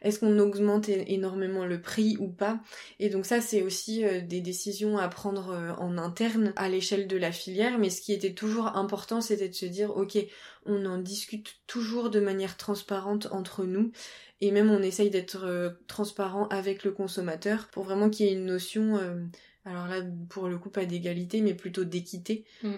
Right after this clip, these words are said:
Speaker 1: Donc de dire, bah voilà, on... là peut-être pour vous, consommateurs, ce sera un peu plus cher, mais c'était une très mauvaise année pour les agriculteurs, et donc il y a eu besoin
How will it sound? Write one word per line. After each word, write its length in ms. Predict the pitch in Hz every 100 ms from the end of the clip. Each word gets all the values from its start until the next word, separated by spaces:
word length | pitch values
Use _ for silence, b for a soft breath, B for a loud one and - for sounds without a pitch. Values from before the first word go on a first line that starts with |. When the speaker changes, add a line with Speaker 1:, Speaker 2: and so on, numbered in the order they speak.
| - 190
Speaker 1:
Donc 200 | 180 -
de 80 | 180
dire, 340 | 170 208 208
bah 140 | 180 165
voilà, 300 | 160 170 190
on... 300 | 170 165 165
là 160 | 170 202
peut-être 380 | 208 202 202 -
pour 160 | 196 190
vous, 140 | 208
consommateurs, 640 | 214 208 190 180 175 208
ce 100 | -
sera 200 | 175 -
un 80 | 165
peu 120 | 175 175
plus 160 | 190
cher, 320 | 180 190 208 208
mais 140 | 175
c'était 260 | 175 175 165
une 120 | 165
très 200 | - 190
mauvaise 340 | 180 170 170
année 200 | 170 175
pour 180 | 180 190
les 180 | 180 180
agriculteurs, 640 | 180 180 - 175 196 208
et 80 | 196
donc 220 | 175 170
il 60 | 170
y 40 |
a 20 |
eu 60 | 175
besoin 440 | 170 175 180 190